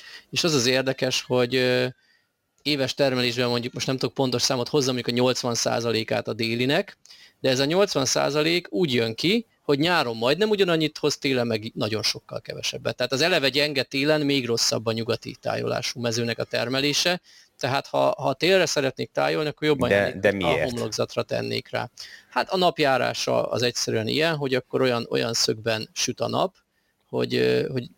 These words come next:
Speaker 1: rossz szögben ér-, mondjuk nekem
Speaker 2: Na,
Speaker 1: negyvenöt
Speaker 2: na igen, de
Speaker 1: fokos a
Speaker 2: hogyha
Speaker 1: tető,
Speaker 2: te, te szabadon
Speaker 1: egyszerűen rossz
Speaker 2: választod a
Speaker 1: szögben ér.
Speaker 2: dőlésszöget, akkor, akkor lehet, hogy
Speaker 1: Ha
Speaker 2: lehetne
Speaker 1: így
Speaker 2: az.
Speaker 1: van, ha, ha szabad területre, tehát ha nem házra, nem a ház adja,
Speaker 2: Mhm.
Speaker 1: hogy ilyen tetőn van, hanem szabadon területek,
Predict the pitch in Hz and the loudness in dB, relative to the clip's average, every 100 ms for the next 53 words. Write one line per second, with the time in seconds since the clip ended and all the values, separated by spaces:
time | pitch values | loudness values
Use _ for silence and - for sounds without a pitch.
0 | - 135 - - 110 120 120 - 147 139 | -6 -2 0 0 -2 -2 -2 -2 -2 0
1 | 143 147 156 131 160 107 92 95 104 - | 0 2 2 4 2 4 2 2 0 0
2 | 143 180 180 - _ 107 - 113 104 104 | 0 2 2 0 _ -2 0 0 2 2
3 | 104 104 101 95 - 104 101 101 101 101 | 4 4 4 2 2 4 6 4 4 2
4 | - 104 107 - 95 - 107 110 - - | 2 0 2 2 -2 2 2 0 -6 -4
5 | - - 101 82 80 - 82 78 - 82 | -2 2 2 2 0 2 2 2 0 0
6 | 82 - 160 165 151 147 - 123 139 139 | -2 0 0 2 0 0 -4 -2 2 2
7 | - 143 127 - 131 131 135 135 - 143 | 2 0 0 -2 -2 -2 -2 -4 -2 -2
8 | 139 123 123 117 123 139 123 127 123 - | 0 2 0 0 0 0 0 0 -2 -4
9 | - 127 123 120 120 131 123 120 131 160 | -6 -4 -2 -2 -2 0 -2 -2 -6 -4
10 | 120 127 151 131 127 - 135 123 117 139 | -2 0 -2 -4 -2 -2 0 0 0 0
11 | 165 175 | 0 0